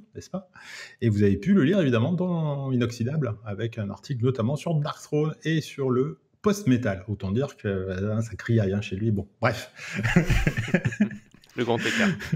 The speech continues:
Speaker 1: Ensuite, un, un inconnu vocalement aussi, euh, pour, dans l'émission, j'entends. Vous le suivez sur YouTube, il, euh, il lit des livres, donc c'est le seul ardos qui lit des livres, hein, sachez-le.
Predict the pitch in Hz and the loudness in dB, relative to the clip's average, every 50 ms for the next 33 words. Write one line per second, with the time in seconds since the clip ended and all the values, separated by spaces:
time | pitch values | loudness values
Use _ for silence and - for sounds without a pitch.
0 | - - 185 185 - - 202 185 - - 175 196 190 196 - 208 202 - 185 165 | -2 -2 -4 -4 -2 -2 -2 0 2 4 4 4 4 6 6 6 6 6 6 6
1 | 160 156 156 151 147 127 - 131 131 147 170 202 262 285 277 262 277 - 214 214 | 6 6 4 4 2 0 2 2 4 6 6 6 6 6 4 2 0 2 4 6
2 | 214 190 190 208 233 247 226 180 147 139 170 190 196 - 175 170 165 170 180 180 | 6 8 8 8 8 8 6 6 4 4 2 2 4 4 2 2 2 2 0 0
3 | 175 165 147 - - - 170 175 170 156 139 123 117 110 107 107 101 107 107 107 | 0 0 -2 -4 -4 -4 0 2 2 4 4 4 4 2 2 0 0 0 -2 -2
4 | 110 104 98 - - 135 123 117 117 117 113 123 123 127 131 131 123 123 127 123 | -4 -8 -10 -4 -2 0 0 2 0 -2 -2 2 4 4 6 6 6 4 4 2
5 | - 180 165 127 113 - 113 113 113 170 175 - _ _ _ _ _ _ _ _ | 2 -4 -8 -8 -4 -2 -2 -2 -2 -4 -6 -8 _ _ _ _ _ _ _ _
6 | _ _ _ _ _ _ _ _ _ - - - - - - - - - _ - | _ _ _ _ _ _ _ _ _ -16 -14 -14 -14 -18 -20 -20 -20 -18 _ -2
7 | 101 104 147 196 196 196 202 196 202 - 156 156 147 165 175 165 - 160 151 143 | 2 6 8 8 8 8 8 6 4 2 2 4 6 4 4 4 2 0 2 2
8 | 143 147 131 - 151 160 170 160 151 120 120 139 135 131 123 123 123 113 110 135 | 2 2 0 2 0 0 0 2 0 -2 0 2 4 6 6 6 6 4 4 6
9 | 131 135 151 180 170 151 165 156 170 170 135 117 104 110 117 120 113 117 - 127 | 6 6 6 6 6 6 6 6 6 4 4 2 0 2 2 2 2 2 2 4
10 | 123 120 - - 180 170 165 147 147 160 165 165 - - 151 147 147 139 147 139 | 4 4 4 4 4 6 6 4 4 2 0 0 -2 -2 0 2 2 4 4 4
11 | 131 117 104 - - 135 - - 143 131 - 135 131 139 170 | 4 4 2 0 -2 -4 0 0 0 2 4 4 4 4 4